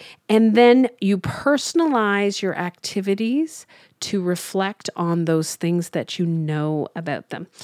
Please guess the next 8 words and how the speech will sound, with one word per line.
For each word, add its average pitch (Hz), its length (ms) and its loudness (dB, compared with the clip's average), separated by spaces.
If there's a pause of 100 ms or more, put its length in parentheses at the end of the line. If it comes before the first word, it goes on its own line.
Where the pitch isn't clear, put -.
(580)
And 220 180 6
I 240 140 8
just 254 220 0
wanted 311 320 6
to 440 160 2
tie 214 580 2
something 247 460 -2
in 185 380 0